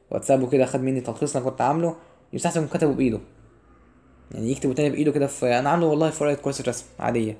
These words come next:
كراسة رسم كبيرة، واخد ورقة منها وكاتب فيها التلخيص، مش حاجة يعني. فخلينا في محاضرة النهار-، النهاردة.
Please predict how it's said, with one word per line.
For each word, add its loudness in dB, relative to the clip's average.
كراسة -4
رسم -4
كبيرة، -2
واخد -4
ورقة 6
منها 0
وكاتب -2
فيها -4
التلخيص، -8
مش -18
حاجة 0
يعني. -6
فخلينا 2
في -4
محاضرة -2
النهار-، -2
النهاردة. -4